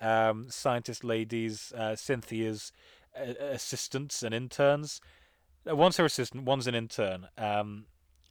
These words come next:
and it turns out that they're the terrorists that tried to break in,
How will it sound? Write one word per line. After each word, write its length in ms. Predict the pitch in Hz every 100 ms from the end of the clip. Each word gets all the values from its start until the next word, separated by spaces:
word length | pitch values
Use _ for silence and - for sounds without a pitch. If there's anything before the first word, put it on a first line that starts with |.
| -
and 100 | 123
it 100 | 143
turns 120 | 127
out 140 | 120
that 140 | 110 107
they're 220 | 117 123
the 100 | 123
terrorists 760 | - 131 120 135 - - - -
that 220 | 120 117
tried 220 | 127 117
to 80 | 117
break 340 | 123 117 -
in, 180 | 123